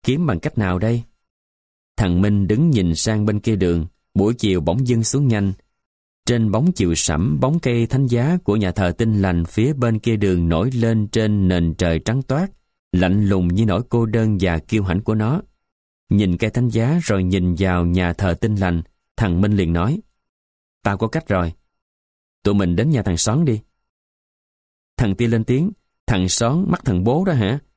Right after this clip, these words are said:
Gặp nó tao rầu lắm, nó nói chuyện như bắn súng La Phan vậy đó." "Mà chuyện gì nó cũng nói được mà lại không biết nó nói chuyện gì." Thằng Minh nói với bọn nó, "Tụi bay còn phiếu đổi bánh mì nhà thờ không?" "Tao còn một cái."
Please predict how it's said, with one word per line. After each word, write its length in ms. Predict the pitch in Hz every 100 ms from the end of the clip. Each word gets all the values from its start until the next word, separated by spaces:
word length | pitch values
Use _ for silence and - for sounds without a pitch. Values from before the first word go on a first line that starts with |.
| _ _
Gặp 200 | 117 107
nó 120 | 123 175
tao 160 | 139
rầu 260 | 110 101 101
lắm, 240 | 123 196 - _ _ -
nó 120 | 156
nói 140 | 185 185
chuyện 440 | 107 98 123 127
như 260 | 127 127 123
bắn 240 | 139 185
súng 260 | 190 165 190
La 120 | 135
Phan 260 | 135 135 113
vậy 120 | 110
đó." 140 | 156 - _ _ _ _ _ _ _ _ _ -
"Mà 180 | 95
chuyện 300 | 85 92 104
gì 160 | 107 92
nó 200 | 90 143
cũng 200 | 139 123
nói 140 | 151
được 340 | 143 92 92 -
mà 240 | 101 98
lại 220 | 87 85
không 520 | 104 - 143 131 123 120
biết 200 | 160 -
nó 440 | 135 123 147 180
nói 220 | 156 151
chuyện 240 | 165 98 107
gì." 240 | 104 95 - _ _ _ _ _ _ _ _ _
Thằng 220 | 101 90
Minh 160 | 101 107
nói 160 | 110 147
với 100 | 131
bọn 240 | 82 90
nó, 220 | 110 160 - _ _ -
"Tụi 160 | 95
bay 200 | 101 117
còn 240 | 117 95 92
phiếu 200 | 127 151
đổi 160 | 98
bánh 180 | 110 151
mì 140 | 113 95
nhà 140 | 92
thờ 240 | 98 92
không?" 300 | 92 120 120 117 _ _ _ _ _ _ _
"Tao 200 | 107 107
còn 180 | 95 90
một 160 | 87
cái." 340 | - 117 156